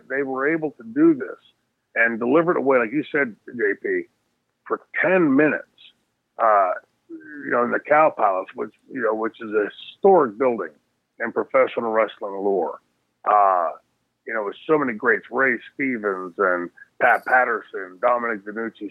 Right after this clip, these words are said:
so many greats had segued through that building, uh, that they're able to do this and keep the crowd, uh, entranced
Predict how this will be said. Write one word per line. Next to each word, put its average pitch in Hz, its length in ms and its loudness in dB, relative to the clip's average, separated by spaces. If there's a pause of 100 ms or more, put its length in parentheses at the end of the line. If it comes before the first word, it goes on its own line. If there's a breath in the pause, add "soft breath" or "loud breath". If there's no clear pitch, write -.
so 147 120 0
many 143 160 0
greats 127 480 0 (460)
had 120 180 0 (100)
segued 117 520 0
through 120 160 -8
that 98 260 -6
building, 117 340 -8 (680)
uh, 95 380 0 (540)
that 110 120 -6
they're 151 260 -2
able 160 180 -6
to - 200 -20
do 160 200 -4
this 95 260 -16
and - 180 -16
keep 160 200 -6
the - 80 -18
crowd, 131 440 -4 (720)
uh, 98 220 -6 (220)
entranced 127 680 -4